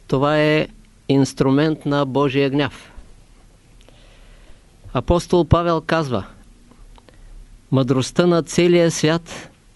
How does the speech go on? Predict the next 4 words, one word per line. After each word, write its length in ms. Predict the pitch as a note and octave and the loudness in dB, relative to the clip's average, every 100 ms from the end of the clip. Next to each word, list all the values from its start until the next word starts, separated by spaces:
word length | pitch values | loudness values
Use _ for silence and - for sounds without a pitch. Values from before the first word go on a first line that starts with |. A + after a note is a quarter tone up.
| _ - | _ -2
е 120 | D3 | 0
безумие 840 | B2 C3+ A#2+ D#3+ E3+ E3 E3+ E3+ - - - - - - | 2 0 2 2 4 2 0 -2 -8 -20 -20 -20 -20 -4
пред 240 | C#3 C3+ | -2 0
Бога.“ 380 | C3 D#3 A#2 - | 2 2 0 -4